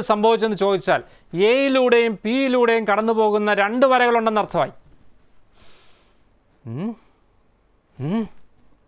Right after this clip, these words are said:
യെസ്, എയിലൂടെയും പിയിലൂടെയും കടന്നു പോകുന്ന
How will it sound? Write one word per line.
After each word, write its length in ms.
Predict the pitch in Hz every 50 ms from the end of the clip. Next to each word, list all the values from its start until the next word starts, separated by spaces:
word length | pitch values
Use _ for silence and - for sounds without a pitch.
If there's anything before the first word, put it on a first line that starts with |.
| _ _ _ _ _ _ _ _ _ _ _ _ _ _ _ _ - 131
യെസ്, 240 | 139 135 - - - - - - - _ _ _ _ _ _ _ - - 127 143
എയിലൂടെയും 580 | 156 170 180 175 180 175 175 175 175 175 175 165 - -
പിയിലൂടെയും 540 | 165 175 185 185 180 180 175 175 175 170 165
കടന്നു 220 | 160 165 160 160 160
പോകുന്ന 240 | 160 160 160 160